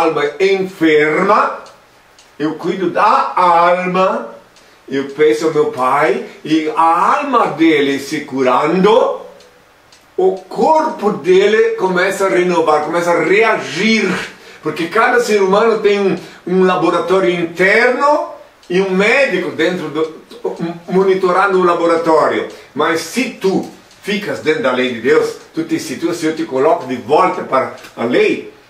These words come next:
aí o médico que estava dormindo se acorda e vai manipular a, a, as essências do teu corpo e muitas vezes te inspirar até mandar tu tomar algum remédio,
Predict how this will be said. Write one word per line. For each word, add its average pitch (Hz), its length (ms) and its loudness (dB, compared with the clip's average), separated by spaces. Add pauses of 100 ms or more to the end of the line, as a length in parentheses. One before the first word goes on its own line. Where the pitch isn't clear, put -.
(140)
aí 156 280 0
o 226 120 2
médico 170 600 0
que 147 80 -8
estava 160 300 0
dormindo 160 520 2
se 170 100 -2
acorda - 640 2 (140)
e 131 80 -4
vai 214 300 2
manipular 214 960 2 (160)
a, - 40 -2
a, 156 580 0
as 165 100 0
essências 202 640 0
do 175 140 -2
teu 277 220 0
corpo 262 680 2 (1040)
e 165 120 0
muitas 180 380 0
vezes 190 200 2
te 185 80 -2
inspirar 175 460 0
até 175 280 -2
mandar 165 440 0
tu 170 140 -4
tomar 147 440 0
algum 139 300 -2
remédio, 143 560 0